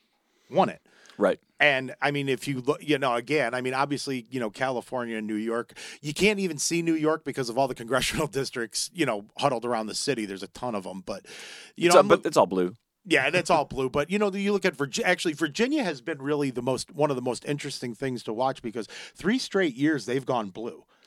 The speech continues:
Speaker 1: And it, it's because of the explosion in Northern Virginia, which is the D C suburbs, and Virginia Beach.
Speaker 2: It's way cheaper to live in Arlington than it is in D C.
Speaker 1: Absolutely.
Speaker 2: It's con-,
Speaker 1: And
Speaker 2: <laughs> considerably so.
Speaker 1: Very much so. So that, I mean,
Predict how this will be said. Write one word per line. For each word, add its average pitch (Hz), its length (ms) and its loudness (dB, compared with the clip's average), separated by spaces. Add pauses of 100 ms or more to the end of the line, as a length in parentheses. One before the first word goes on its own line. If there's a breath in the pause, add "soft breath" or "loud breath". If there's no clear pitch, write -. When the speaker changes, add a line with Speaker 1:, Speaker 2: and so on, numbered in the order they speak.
(480 soft breath)
Speaker 1:
And 139 180 2
it, 143 160 -2
it's 151 240 -2
because 180 400 0
of 202 100 -4
the 160 80 0
explosion 147 600 -2
in 117 140 -8
Northern 143 360 -2
Virginia, 160 460 -4
which 127 200 -4
is 117 120 -10
the 107 100 -14
D 127 200 -10
C 139 160 -6
suburbs, 143 640 -2
and 139 200 -2
Virginia 127 360 -8
Beach. 104 260 -16
Speaker 2:
It's 104 160 -8
way 113 320 6
cheaper 117 260 2
to 101 80 4
live 104 160 6
in 104 80 4
Arlington 107 440 6
than 87 140 0
it 92 80 0
is 98 120 4
in 104 80 4
D 113 160 6
C. 117 320 2
Speaker 1:
Absolutely. 135 880 0
Speaker 2:
It's 120 240 0
con-, 117 140 0
Speaker 1:
And 175 140 4
Speaker 2:
<laughs> - 0 -
considerably 120 720 2
so. 98 300 0
Speaker 1:
Very 151 540 2
much 139 260 0
so. 110 300 -4
So 143 180 -4
that, 170 260 -2
I 165 100 0
mean, 170 180 -4